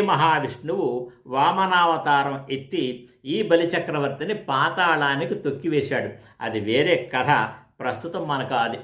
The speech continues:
అవసరం లేదు కాబట్టి దాని జోలికి నేను వెళ్ళటం లేదు. ఇదిగో ఆ బలి చక్రవర్తికి సాక్షాత్తు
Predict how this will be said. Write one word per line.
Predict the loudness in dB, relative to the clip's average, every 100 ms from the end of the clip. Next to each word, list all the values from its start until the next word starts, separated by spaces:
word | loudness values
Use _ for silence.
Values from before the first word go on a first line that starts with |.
| -8
అవసరం | -6 -4 -2 -2
లేదు | -2 -2 -2
కాబట్టి | -2 -2 -2 -2 2
దాని | 0 0 -2
జోలికి | 0 0 0 -2
నేను | -2 -2
వెళ్ళటం | -2 -2 -2 -2 -2
లేదు. | -4 -6 -18 -20 _ -16 -8
ఇదిగో | 0 4 4 4 4 4
ఆ | 4 0
బలి | 0 0 0
చక్రవర్తికి | -2 -2 -2 0 0 -2 -2 -8 -6 -6 0
సాక్షాత్తు | 2 2 -2 0 2 2 0 0